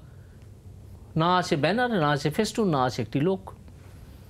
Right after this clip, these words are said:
ঠিক আছে, এই যে এদের জন্যে, এদের যদি এখান থেকে তো দুজন তিনজন উঠে এসে মামলা করে চাকরি নিয়ে চলে গেছেন। একজন আমার কাছে, আমার কোর্টে দাঁড়িয়ে থাকতেন, আমি বললাম যে, "আপনি দাঁড়িয়ে থাকেন কেন রোজ? আপনার কোন মামলা? কোনো দিন তো দেখতাম আপনি মামলা করছেন না,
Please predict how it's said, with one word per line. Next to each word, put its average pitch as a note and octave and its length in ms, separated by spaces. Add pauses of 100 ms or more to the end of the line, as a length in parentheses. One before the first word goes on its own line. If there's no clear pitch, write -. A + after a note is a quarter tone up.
(760)
ঠিক F#3+ 140
আছে, G3 200
এই E3+ 160
যে A#3+ 100
এদের G3 380
জন্যে, G3+ 300
এদের G3+ 340
যদি A#3 240
এখান B3+ 220
থেকে C4 160
তো B3 240 (280)
দুজন A#3 280
তিনজন B3 260
উঠে A#3 220
এসে F3+ 460 (720)
মামলা A3+ 340
করে G#3+ 400
চাকরি B3 300
নিয়ে C4+ 180
চলে E4 200
গেছেন। F#3 280
একজন A#3 220
আমার C4 180
কাছে, C4 280
আমার A3+ 320
কোর্টে A3+ 300
দাঁড়িয়ে F3 300
থাকতেন, D3 280
আমি G#3 100
বললাম A#3+ 280
যে, A#3+ 80
"আপনি A3+ 160
দাঁড়িয়ে G#3+ 240
থাকেন A#3 220
কেন A3 120
রোজ? G3+ 260
আপনার F3 200
কোন G3+ 180
মামলা? B2+ 260
কোনো F3+ 220
দিন G#3+ 180
তো G3+ 80
দেখতাম F#3+ 360
আপনি F3+ 100
মামলা F3+ 300
করছেন F3+ 300
না, G3 120